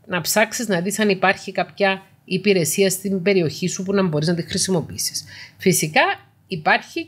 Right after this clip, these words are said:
και ο Εθνικός Αριθμός για τη Βία στην Οικογένεια, το δεκαπέντε εννιακόσια στην Ελλάδα και το δεκατέσσερα σαράντα στην Κύπρο.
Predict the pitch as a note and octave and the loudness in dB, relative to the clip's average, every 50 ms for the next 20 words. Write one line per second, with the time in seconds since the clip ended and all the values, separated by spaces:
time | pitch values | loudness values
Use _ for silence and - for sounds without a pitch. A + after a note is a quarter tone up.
0 | - - - G#3 G3 F#3 F3 E3+ - - F#3 E3+ D#3 G3 F#3 F#3 G3+ F3+ D#3+ D#3 | -10 -4 0 2 2 2 0 -2 -4 -6 -8 -6 -4 -4 -2 -2 -2 -2 -2 -4
1 | - - F3 F3 E3+ F3 F3+ D#3+ D#3+ C#3+ C#3+ E3 F3 D#3+ - - E3+ D#3 D3+ D3+ | -6 -4 -4 -4 -2 -2 -2 -2 -4 -2 0 0 0 0 0 -2 -4 -4 -2 -2
2 | C#3 C#3+ D#3 E3+ E3+ D#3+ D#3 D#3 D3 D3 D#3 D3 - E3 D#3+ D#3+ D#3+ D#3+ D3+ D3 | -2 0 0 0 0 0 0 0 -2 -2 -2 -2 -2 -2 0 0 0 0 0 0
3 | C#3+ C3+ - D#3 C#3 - - D#3 D3 - - D3 C3+ B2+ C#3+ F#3 A3 C4+ C4+ C#4+ | -2 -4 -4 -6 -6 -4 -4 -6 -6 -6 -6 -8 -8 -4 0 0 0 2 2 0
4 | B3+ G#3+ F#3 E3+ D#3+ D3+ D3+ D#3+ D3 C#3+ E3+ D#3+ - - F#3 E3+ D#3 - D3+ C#3 | 0 0 -2 -2 -4 -4 -4 -4 -4 -4 -4 -4 -4 -2 -2 -4 -2 -2 -2 -2
5 | D3 D#3+ E3+ D#3+ D#3+ - C#3 C#3 D#3+ G#3 G3+ - B3 C4+ C#4 C#4 | -2 -2 -2 -4 -4 -6 -6 -4 -4 -4 -2 0 0 0 0 -2